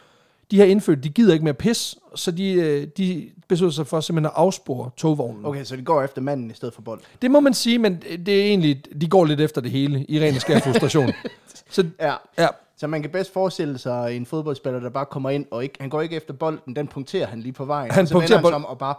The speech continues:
Speaker 2: sparker
Speaker 1: <laughs> Så får han bare
Speaker 2: fodboldspilleren lige i
Speaker 1: skøj-,
Speaker 2: ansigtet.
Speaker 1: skøjt lige i ansigtet, lige præcis. Øh, de kører simpelthen, øh, de angriber bæver-style ved at lægge en stor, altså ved at bare lægge, øh, altså ting på banelemmet. Det er fordi, de ved, at D S B, de er presset, hvis der ligger, øh,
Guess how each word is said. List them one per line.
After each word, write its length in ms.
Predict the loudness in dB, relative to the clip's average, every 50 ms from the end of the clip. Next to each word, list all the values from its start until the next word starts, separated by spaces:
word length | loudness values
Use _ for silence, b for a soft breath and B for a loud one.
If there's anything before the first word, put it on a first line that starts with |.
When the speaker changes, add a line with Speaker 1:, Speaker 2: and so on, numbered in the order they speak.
| b b b b
Speaker 2:
sparker 600 | -18 -18 -18 -6 _ -4 -2 -2 -4 -6 -6 -6 -6 -6 -6
Speaker 1:
<laughs> 80 | -8
Så 180 | -4 -2 -2 4
får 80 | 6 6
han 100 | 6 8
bare 120 | 6 6
Speaker 2:
fodboldspilleren 220 | 6 4 2 0 -2
lige 60 | -2
i 40 | -2 0
Speaker 1:
skøj-, 200 | 4 6 6 6
Speaker 2:
ansigtet. 180 | 6 4 2
Speaker 1:
skøjt 320 | 0 4 6 6 6 6 4
lige 160 | 0 0 2
i 40 | 2
ansigtet, 460 | 2 0 -2 -4 -6 -6 -6 -4 -2
lige 100 | -2 -2
præcis. 360 | -2 -4 -8 -10 -10 -12 -14 b b b b b b b b b b b b _
Øh, 260 | -2 0 0 0 -2 -4 -6 -12 _ _
de 80 | -10 -10
kører 260 | -2 2 4 4 4
simpelthen, 380 | 4 2 0 0 0 2 2 0
øh, 220 | 0 0 0 -2 -4 -8 _ _ -2
de 100 | 0 0
angriber 340 | 0 2 2 2 2 2
bæver-style 680 | 4 6 6 6 6 4 0 0 0 0 2 0 0 -2 -6 -10 _
ved 160 | -6 0 2
at 80 | 2 2
lægge 160 | 2 0 -2
en 40 | -2
stor, 260 | 0 4 4 4 4 4
altså 320 | 2 -2 -4 -6 -4 -2
ved 60 | -2
at 60 | 2
bare 140 | 4 4 4
lægge, 200 | 2 0 0 -2 -2
øh, 60 | -2 -4 -6 -6
altså 180 | -8 -8 -6
ting 220 | -2 -2 -2 0 0
på 60 | 0
banelemmet. 500 | 0 2 2 2 2 0 0 0 2 2
Det 60 | 2
er 40 | 2
fordi, 300 | 2 0 -2 -4 -4 b b b b -4
de 100 | 0 0
ved, 140 | 4 4 4 4
at 40 | 6
D 140 | 4 4 4
S 40 | 2
B, 40 |
de 220 | 0 -2 0 -2 -4
er 40 | 0
presset, 320 | 2 2 2 2 0 -4
hvis 100 | -6 -8
der 100 | -8 -6
ligger, 280 | -6 -4 -2 0 0 2 0
øh, 360 | 0 -4 -6 -4 -2 -2 -2